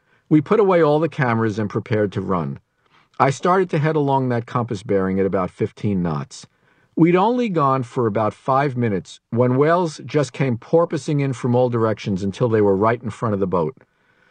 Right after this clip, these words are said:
So I just slowed down and followed wherever they went. I had about half a dozen of them right in front of our bow at all times.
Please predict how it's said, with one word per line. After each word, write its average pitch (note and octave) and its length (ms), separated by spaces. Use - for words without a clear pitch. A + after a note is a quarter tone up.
So D#3 220
I G3 100
just F#3+ 220
slowed F3 360
down C#3 260
and B2 120
followed C#3+ 400
wherever A2+ 400
they B2+ 140
went. C#3+ 380
I C#3 80
had G3 180
about D3 240
half D3 240
a E3 60
dozen C#3 280
of A#2 100
them G2+ 180
right A#2 140
in A#2+ 60
front A#2 260
of G#2 100
our G2+ 100
bow G2+ 300
at F#2+ 60
all F#2 160
times. D2+ 580